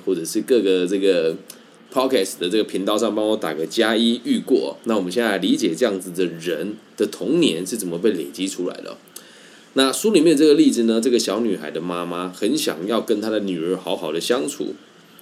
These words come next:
但是有一次哦，这个妈妈准备了女儿，她的女儿最爱吃的点心，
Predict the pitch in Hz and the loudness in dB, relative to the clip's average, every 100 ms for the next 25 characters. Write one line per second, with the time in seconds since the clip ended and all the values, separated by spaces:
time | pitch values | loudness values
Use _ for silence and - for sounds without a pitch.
0 | - - 214 226 110 78 92 - 135 - | -18 0 4 6 6 4 0 2 2 2
1 | - - - - - - - - - - | -8 -20 -20 -20 -20 -20 -20 -20 -10 2
2 | 156 135 135 135 131 87 113 113 104 78 | 4 4 4 2 2 2 4 4 2 -4
3 | 76 - 104 - 147 113 87 80 92 123 | -8 -12 -12 -4 2 2 2 0 0 2
4 | 101 104 104 92 - - - - 80 | 2 2 0 -2 -2 -4 -4 -6 -6